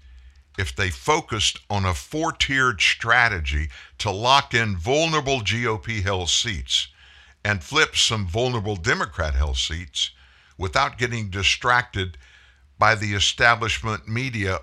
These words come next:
or Democrats. Just focus. Much of the media and the elites in the political world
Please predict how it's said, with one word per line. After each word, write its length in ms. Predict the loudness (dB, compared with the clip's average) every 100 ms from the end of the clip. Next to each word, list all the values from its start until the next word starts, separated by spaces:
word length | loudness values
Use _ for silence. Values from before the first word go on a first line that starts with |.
| -2
or 180 | -2 0
Democrats. 720 | -2 -2 -2 -4 -4 -2 -4
Just 240 | -2 -2
focus. 680 | 2 4 4 0 -4 -2 -6 -12 -20 -20 -14
Much 340 | -2 2 2 0
of 120 | -2
the 80 | -2
media 760 | 0 0 2 0 0 -2 -4 -6 _ _ _ _ _ -4
and 160 | -2
the 140 | 0 0
elites 680 | 0 0 -2 0 2 0 -4 _ _ _
in 120 | -6 -4
the 80 |
political 640 | -6 -6 -2 -2 -4 -6 -4
world 440 | -4 -2 -4 -6